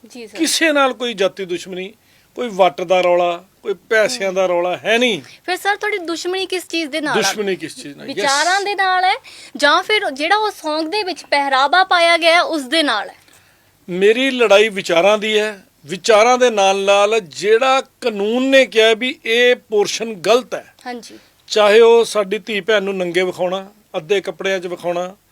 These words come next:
Speaker 2: ਜਾਂ ਉਹਦੇ ਬਾਰੇ ਕੋਈ ਇਹੋ ਜਿਹੀਆਂ ਗੱਲ, ਘਟੀਆ ਔਰ ਗੰਦੀਆਂ ਗੱਲਾਂ ਕਰਨੀਆਂ, ਸ਼ਰਾਬ ਦਾ ਜ਼ਿਕਰ ਕਰਨਾ, ਡਰੱਗਸ ਦਾ ਜ਼ਿਕਰ ਕਰਨਾ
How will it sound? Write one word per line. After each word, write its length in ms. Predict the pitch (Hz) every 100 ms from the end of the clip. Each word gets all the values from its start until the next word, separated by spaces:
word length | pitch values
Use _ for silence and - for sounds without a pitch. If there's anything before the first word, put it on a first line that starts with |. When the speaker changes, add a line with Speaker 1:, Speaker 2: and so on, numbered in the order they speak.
| _ _ _ _ - 156
Speaker 2:
ਜਾਂ 260 | 208 240 285 -
ਉਹਦੇ 280 | 277 311 294
ਬਾਰੇ 320 | 247 226 226
ਕੋਈ 240 | 233 240 233
ਇਹੋ 220 | 214 208
ਜਿਹੀਆਂ 260 | 214 226
ਗੱਲ, 280 | 208 170 190 - _ _ _ 240
ਘਟੀਆ 320 | - 196 214
ਔਰ 120 | 233
ਗੰਦੀਆਂ 480 | 208 170 165 175 180
ਗੱਲਾਂ 280 | 180 180 185
ਕਰਨੀਆਂ, 480 | 180 170 185 185 196 _ _ _ _ _ _ _ _
ਸ਼ਰਾਬ 580 | - - 208 208 208 214
ਦਾ 120 | 208
ਜ਼ਿਕਰ 300 | 214 208 214
ਕਰਨਾ, 500 | 208 208 196 208 208 233 _ _ _ _ _ _ _ _ _ _ _ 127
ਡਰੱਗਸ 320 | 220 233 208
ਦਾ 120 | 240
ਜ਼ਿਕਰ 300 | 196 196 214
ਕਰਨਾ 560 | 208 190 196 196 202